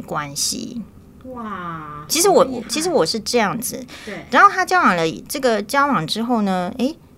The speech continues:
Speaker 1: 大概我们就说好啊，那他既然说要交往，我们就交往。可是交往一个月之后，他又跟我说，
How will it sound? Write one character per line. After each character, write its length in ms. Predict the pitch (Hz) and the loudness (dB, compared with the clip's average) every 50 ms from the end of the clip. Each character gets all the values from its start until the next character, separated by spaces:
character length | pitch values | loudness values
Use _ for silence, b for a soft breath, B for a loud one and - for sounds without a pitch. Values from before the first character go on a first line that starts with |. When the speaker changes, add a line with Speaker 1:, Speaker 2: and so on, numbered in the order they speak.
| - - - - - - - - - - - - - - - | -20 -20 -20 -20 -20 -20 -20 -20 -20 -20 -20 -20 -16 -8 -2
Speaker 1:
大 100 | 294 302 | -2 2
概 100 | 311 285 | 4 4
我 100 | 240 170 | 4 4
们 140 | 156 160 | 2 0
就 160 | 139 220 220 220 | 0 0 0 0
说 160 | 220 226 220 | 0 0 0
好 160 | 214 180 143 | 2 2 2
啊， 80 | 143 156 | 2 2
那 120 | 196 233 | 2 2
他 120 | 240 233 240 | 2 2 2
既 120 | 233 247 | 2 2
然 140 | 226 190 190 | 0 0 0
说 120 | 190 208 | 0 0
要 80 | 202 196 | 0 0
交 120 | 202 208 | 0 0
往， 80 | 190 170 | 0 0
我 20 | |
们 80 | - 160 | -2 -4
就 80 | 165 180 | -6 -4
交 240 | 180 180 170 175 | -2 0 2 2
往。 180 | 175 165 - - | 2 2 0 -2
可 100 | - 214 | -2 -2
是 80 | 240 330 | -2 2
交 180 | - 370 311 | 6 6 6
往 120 | - - - | 6 6 2
一 60 | 202 | 4
个 120 | - 247 | 4 4
月 160 | 285 302 254 | 6 6 4
之 160 | 226 - 233 247 | 4 4 2 2
后， 160 | 262 247 208 | 2 2 2
他 160 | 214 - 277 | 2 2 4
又 80 | 277 262 | 4 4
跟 140 | 226 254 | 4 4
我 180 | 254 247 190 156 | 4 4 2 2
说， 360 | 151 - 208 202 196 196 202 | 0 0 0 2 2 0 0